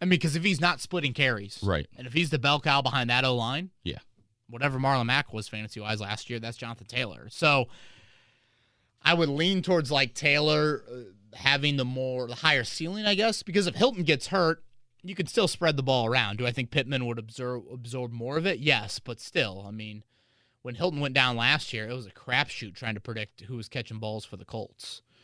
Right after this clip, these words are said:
Speaker 1: You really need the touchdowns from Michael Pittman. That's the big thing you need from
Speaker 2: Mm-hmm.
Speaker 1: him. But Cody, just all goes back to the positions that you've drafted. I, I, I, I'm such a, like, okay,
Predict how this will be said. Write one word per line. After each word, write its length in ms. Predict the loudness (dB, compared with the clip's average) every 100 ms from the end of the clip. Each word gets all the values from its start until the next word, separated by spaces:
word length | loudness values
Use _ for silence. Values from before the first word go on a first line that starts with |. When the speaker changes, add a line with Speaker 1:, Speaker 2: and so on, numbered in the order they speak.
| _ _ _ _ _ _ _
Speaker 1:
You 140 | -4 0
really 240 | 4 6
need 120 | 6
the 100 | 4
touchdowns 640 | 2 0 0 0 -2 -4 -14 -14
from 200 | -6 0
Michael 240 | 0 -2
Pittman. 340 | -8 -12 -14 -20 _ _ _ _ _ _ _ _ _ _ _ _ _
That's 280 | 4 4 2
the 40 |
big 200 | 0 0
thing 140 | 0 -6
you 60 |
need 200 | -4 -4
from 100 | -2 -4
Speaker 2:
Mm-hmm. 80 |
Speaker 1:
him. 100 | -6 -12 _ _ _ _ _ _ _ _ _ _ _ _ _ _ _ _ _ _ -14
But 100 | -6
Cody, 300 | 2 4 4
just 180 | 2
all 140 | 0 -2
goes 160 | -2
back 240 | 0 0 0
to 100 | -2
the 80 | -6
positions 480 | -8 -10 -8 -8
that 80 | -8
you've 160 | -10 -12
drafted. 480 | -10 -6 -6 -8 -20 _ _ _ _ _ _ _ _ _ _ _ _ _ _
I, 80 | -6
I, 180 | 0 0
I, 400 | 2 0 -2 -10 -20 _ _ _
I'm 140 | -4 0
such 260 | 2 2
a, 120 | 2
like, 280 | 4 2 0
okay, 400 | -2 0 0 0